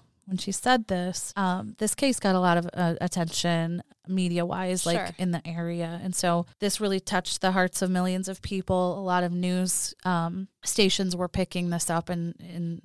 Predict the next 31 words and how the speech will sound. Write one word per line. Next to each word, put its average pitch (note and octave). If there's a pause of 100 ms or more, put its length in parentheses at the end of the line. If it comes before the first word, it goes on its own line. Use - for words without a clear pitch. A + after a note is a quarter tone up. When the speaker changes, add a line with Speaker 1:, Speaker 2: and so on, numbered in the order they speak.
(100)
Speaker 1:
you F3
know, D#3+
sharing F3
that D#3+
quote E3+
that E3+
she E3+
had F3+
said. F3+ (880)
And G3
in A#3+
doing C#4+
that, E3+
it G3+
also G#3+
got G#3+
the A3
attention, F#3 (180)
attention F#3
of E3+ (240)
J F3+
K F#3+
Rowling, F3+ (580)
Speaker 2:
Oh. A#3
Speaker 1:
creator G3
of F3+
the A#3+
Harry A#3+
Potter C4
series. G3+
Speaker 2:
Mm-hmm. A3